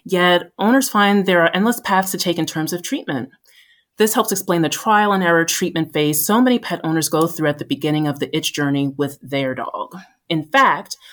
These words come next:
a twenty thirteen study showed that eighty percent of pet owners with newly itchy dogs have tried up to fifteen home treatments before calling the vet. That's so many treatments.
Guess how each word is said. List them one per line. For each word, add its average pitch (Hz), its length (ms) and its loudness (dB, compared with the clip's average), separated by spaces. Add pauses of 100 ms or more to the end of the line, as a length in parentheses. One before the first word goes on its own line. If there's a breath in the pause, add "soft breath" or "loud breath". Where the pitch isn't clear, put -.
(200 loud breath)
a 165 60 -8
twenty 240 300 2
thirteen 214 420 0
study 180 240 0
showed 170 240 -2
that 156 240 -2
eighty 262 280 2
percent 208 460 0
of 165 160 -2
pet 202 220 0
owners 185 260 -2
with 170 160 -4
newly 208 260 2
itchy 214 180 -2
dogs 170 200 -2
have 170 120 -4
tried 170 280 -2
up 175 120 -8
to 180 120 -2
fifteen 226 720 0
home 190 260 2
treatments 180 360 -4
before - 320 -2
calling 175 340 0
the 156 80 0
vet. 151 300 -4 (420)
That's 277 300 2
so 262 440 4
many 262 260 6
treatments. 311 760 -2